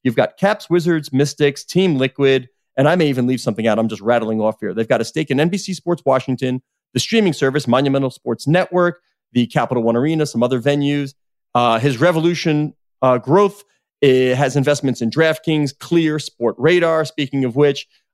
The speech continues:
uh, alongside Michael Jordan and Mark Cuban. Uh, he says, Ted says, "Look at these things as saas services. They're, they're, they're, they're software,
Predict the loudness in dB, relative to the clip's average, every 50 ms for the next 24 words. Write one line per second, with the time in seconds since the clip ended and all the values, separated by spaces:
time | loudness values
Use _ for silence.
0 | _ 0 0 0 2 0 2 2 2 2 0 -2 -2 0 2 2 4 2 2 0
1 | -2 -4 -2 0 0 0 0 -4 -6 -2 0 2 2 2 2 0 -2 -2 -2 -4
2 | -6 -8 -10 _ _ _ -2 0 0 2 2 2 2 0 -4 -6 -8 _ _ _
3 | _ _ 0 2 4 4 4 2 2 0 -2 -2 0 0 2 2 2 2 -2 -6
4 | -14 _ -2 -2 -2 -2 -2 0 0 0 0 -2 -6 _ 0 0 0 0 0 -4
5 | -6 -4 _ -2 0 0 0 -2 0 0 2 2 2 -2 -4 -8 -4 -2 0 0
6 | 0 0 0 0 0 -2 -4 -4 -6 -6 -6 -10 -14 -16 -18 -8 _ -4 -4 -4
7 | -2 -4 -4 -4 _ _ _ _ _ _ 0 0 0 0 0 0 0 0 0 0
8 | 2 2 2 2 0 0 2 2 2 2 0 -4